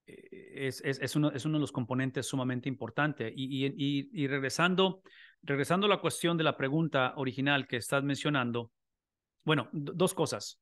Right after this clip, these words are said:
En, en la cuestión pastoral, déjame, déjame regresar a la pa-, última parte. Yo, yo,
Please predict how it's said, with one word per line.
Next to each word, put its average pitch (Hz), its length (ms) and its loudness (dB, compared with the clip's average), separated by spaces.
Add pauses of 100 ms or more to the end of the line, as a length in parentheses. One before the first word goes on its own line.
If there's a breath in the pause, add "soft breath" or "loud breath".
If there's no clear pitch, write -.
En, 156 160 -4
en 156 100 0
la 156 100 2
cuestión 202 380 0
pastoral, 139 580 2 (1120)
déjame, 131 320 -4
déjame 135 240 -2
regresar 131 300 0
a 127 40 -4
la 117 140 -2
pa-, 131 80 -2
última 131 340 -2
parte. 107 320 -6 (960)
Yo, 139 180 -2 (120)
yo, 139 240 -14